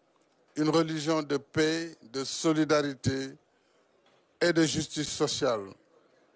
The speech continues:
mais également une religion de concertation sur nos affaires communes.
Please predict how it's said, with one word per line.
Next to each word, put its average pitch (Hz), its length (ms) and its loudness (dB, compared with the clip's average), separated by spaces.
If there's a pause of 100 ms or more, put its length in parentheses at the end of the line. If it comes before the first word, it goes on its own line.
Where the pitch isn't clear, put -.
(920)
mais 131 180 -4
également 151 580 2
une 139 160 0
religion 151 640 0
de 143 140 -4
concertation 139 1200 -2 (560)
sur 151 260 2
nos 147 240 2
affaires 135 360 0
communes. 160 380 0